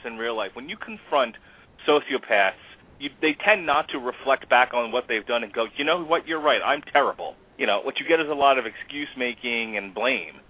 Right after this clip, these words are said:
For once, you, you know, you saw somebody, um, you saw somebody cut a sociopath to the quick, and the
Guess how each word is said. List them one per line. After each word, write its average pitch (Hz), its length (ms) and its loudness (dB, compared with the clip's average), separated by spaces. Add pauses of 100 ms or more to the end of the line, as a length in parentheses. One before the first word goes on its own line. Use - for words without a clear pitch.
(160)
For 151 120 6
once, 135 520 2
you, 131 100 -18 (140)
you 131 180 -10
know, 110 220 -6
you 127 220 -16 (120)
saw 147 180 0 (120)
somebody, 127 520 -2 (540)
um, 104 520 -2
you 135 200 -12
saw 160 180 0
somebody 131 360 -4
cut 156 280 2 (160)
a 123 80 -4 (120)
sociopath 127 680 -2
to 127 60 -10
the 110 100 -14
quick, - 320 -8
and 107 100 -12
the 98 60 -14